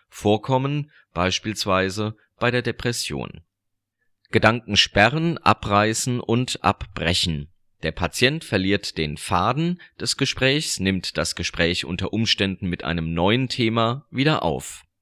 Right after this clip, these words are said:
Kommt unter anderem bei Schizophrenie vor. Umständliches und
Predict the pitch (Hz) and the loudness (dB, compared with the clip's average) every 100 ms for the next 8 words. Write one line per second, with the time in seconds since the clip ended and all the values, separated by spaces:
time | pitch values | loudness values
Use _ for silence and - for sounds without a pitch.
0 | _ - - - - 95 87 - 143 156 | _ -20 -20 -20 -6 -2 -2 0 2 4
1 | 101 113 107 107 110 117 - 123 - 90 | 2 0 -2 -2 -4 -8 -2 -2 0 -2
2 | - 117 - 139 98 76 - 53 50 - | -2 -4 -2 0 0 -2 -6 -6 -6 -8
3 | _ _ _ _ _ _ _ _ _ _ | _ _ _ _ _ _ _ _ _ _
4 | _ _ _ _ _ _ _ _ _ _ | _ _ _ _ _ _ _ _ _ _
5 | _ _ _ - - - - - _ 170 | _ _ _ -20 -20 -20 -20 -20 _ 2
6 | 185 - 92 87 - 76 - 71 - - | 4 2 0 -2 -4 -4 -2 -2 -4 -2
7 | 92 82 | -2 -4